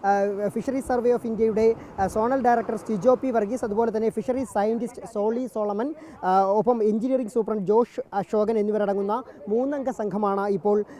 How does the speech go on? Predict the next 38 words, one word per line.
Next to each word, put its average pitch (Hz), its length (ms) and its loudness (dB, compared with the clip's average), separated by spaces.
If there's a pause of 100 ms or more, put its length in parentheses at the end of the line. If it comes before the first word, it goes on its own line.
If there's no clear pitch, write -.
ആ, 185 260 4
ഈ 202 280 4
പ്രശ്നബാധിത 208 580 0
പ്രദേശത്ത്, 202 720 0 (240)
ആ, 196 60 0 (160)
സന്ദർശനം 220 300 -4
നടത്തുന്നത്. 208 440 -4
പ്രദേശത്തുള്ള 233 640 -4
ആളുകളുടെ 226 600 2 (240)
ഒപ്പം 226 320 2
തന്നെ, 254 240 4 (180)
ആ, 208 60 4
ഇ-, 214 200 4
ഇവർക്കൊപ്പം 226 680 2
തന്നെ 226 140 0
എൻ 220 220 4
ഡി 233 60 -4
എ 262 100 2
സ്ഥാനാർത്ഥി, 220 560 -4 (100)
ആ, - 20 -2
കൃഷ്ണകുമാർ 208 520 -6
ജിയും, 214 380 -2 (260)
ആ, 190 40 0
ഒപ്പമുണ്ട്. 202 680 2
ആ, 294 200 0
ഈ 220 460 -2
കഴിഞ്ഞ 233 180 2
ദിവസം 262 300 0
അദ്ദേഹം 233 300 2
ഇവിടെ 226 160 4
ഈ 233 180 2
പ്രശ്നം, 240 400 -2 (240)
ആ, 202 40 4
നടന്ന, 214 320 4
അതായത് 214 280 2
വീടെടുത്ത, 233 460 2
നിരവധി 226 360 2
വീടുകൾ 233 360 0